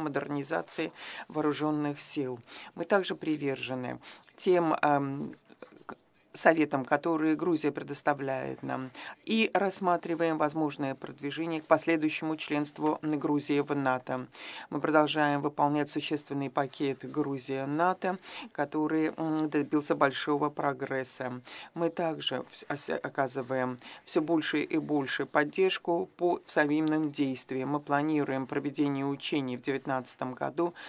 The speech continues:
совместных учений «Грузия и нато». Наш, э, совместный центр, э, подготовки, который открыт в Грузии и хорошо работает,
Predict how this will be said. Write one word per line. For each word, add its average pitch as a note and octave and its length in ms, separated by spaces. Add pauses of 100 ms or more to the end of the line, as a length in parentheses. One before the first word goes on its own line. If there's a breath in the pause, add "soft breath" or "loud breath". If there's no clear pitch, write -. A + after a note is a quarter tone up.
(120 loud breath)
совместных D#3+ 720
учений D3+ 500
«Грузия C#3+ 540
и D#3 200
нато». B2+ 540 (440 loud breath)
Наш, F3+ 360
э, E3+ 160
совместный F3 540
центр, C#3+ 500
э, C#3 160
подготовки, D3 540 (640 loud breath)
который E3+ 480
открыт E3 520
в C#3+ 100
Грузии D#3 540
и D#3+ 260
хорошо D#3 480
работает, D3+ 760